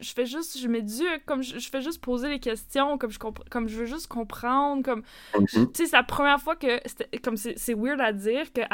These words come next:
Speaker 1: quatorze ans, c'était la première fois que j'avais une interaction avec une personne noire, mais c'est la réalité, comme,
Speaker 2: Yeah,
Speaker 1: c'est,
Speaker 2: c'est la
Speaker 1: c'est,
Speaker 2: réalité.
Speaker 1: c'est la réalité.
Speaker 2: Ça arrive.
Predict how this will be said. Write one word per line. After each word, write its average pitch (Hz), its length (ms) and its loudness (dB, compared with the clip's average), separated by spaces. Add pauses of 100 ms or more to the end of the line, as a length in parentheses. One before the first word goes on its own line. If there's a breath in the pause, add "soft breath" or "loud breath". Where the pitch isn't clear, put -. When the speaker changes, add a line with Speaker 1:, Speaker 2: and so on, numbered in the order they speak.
Speaker 1:
quatorze 208 400 -6
ans, 214 160 0
c'était 220 140 -6
la 196 120 -2
première 208 360 -4
fois 226 120 -6
que 226 120 -4
j'avais 190 300 -4
une 208 100 2
interaction 202 680 -4
avec 196 240 -6
une 202 120 -6
personne 185 460 -10 (360)
noire, 190 380 -4
mais 196 120 -4
c'est 190 140 -6
la 185 140 -4
réalité, 180 560 -6 (100)
comme, 185 220 -6 (260)
Speaker 2:
Yeah, 104 220 8 (100)
Speaker 1:
c'est, 101 120 -6
Speaker 2:
c'est 107 80 6
la 104 80 8
Speaker 1:
c'est, 104 40 6
Speaker 2:
réalité. 113 300 6
Speaker 1:
c'est 98 100 2
la 95 120 0
réalité. 92 280 -2
Speaker 2:
Ça 113 80 6
arrive. 123 300 4